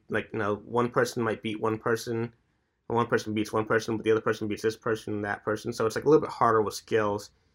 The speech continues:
You can kinda try it, but it, you know, it just doesn't always work out the same way as, like, strength, which is a little easier 'cause it's, like,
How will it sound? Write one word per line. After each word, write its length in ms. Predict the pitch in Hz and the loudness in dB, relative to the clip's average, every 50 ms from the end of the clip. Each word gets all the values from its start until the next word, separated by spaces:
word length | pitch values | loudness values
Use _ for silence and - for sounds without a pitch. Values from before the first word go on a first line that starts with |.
| _ _ _ | _ _ _
You 100 | - 151 | -6 -2
can 100 | 143 120 | -2 -2
kinda 440 | - - 135 127 139 151 165 175 170 | 0 0 0 2 4 4 4 2 0
try 400 | - - 202 190 185 180 180 185 | 0 -2 -2 0 0 2 2 0
it, 140 | 185 175 - _ | -2 -4 -2 _
but 180 | 139 117 110 110 | 0 2 2 2
it, 180 | 110 110 - _ _ _ | 0 -2 -4 _ _ _
you 380 | - - _ _ _ _ 143 135 | -20 -20 _ _ _ _ -2 0
know, 160 | 117 101 104 | 2 2 0
it 100 | 110 120 | 0 -2
just 180 | 127 117 - | -4 -4 0
doesn't 200 | - 123 113 117 | 0 0 2 2
always 260 | 110 107 107 107 - - | 2 2 2 0 0 0
work 200 | 107 107 107 - | 0 0 0 0
out 140 | 107 101 | -4 -4
the 60 | - - | -6 -8
same 280 | - - 113 107 104 | -4 -2 0 0 2
way 140 | 107 107 104 | 2 2 2
as, 120 | 101 98 - | 0 0 -4
like, 100 | 110 104 | -6 -8
strength, 260 | - - 127 120 113 | 0 0 0 0 0
which 100 | 117 - | -2 -8
is 100 | 101 95 - | -8 -2 2
a 40 | 110 | 4
little 160 | 110 110 110 | 4 4 4
easier 300 | 110 110 110 110 113 107 | 2 -4 -4 -4 -4 -4
'cause 120 | - 104 101 | -6 -6 -6
it's, 140 | - - | -6 -8
like, 140 | - - - | -10 -10 -12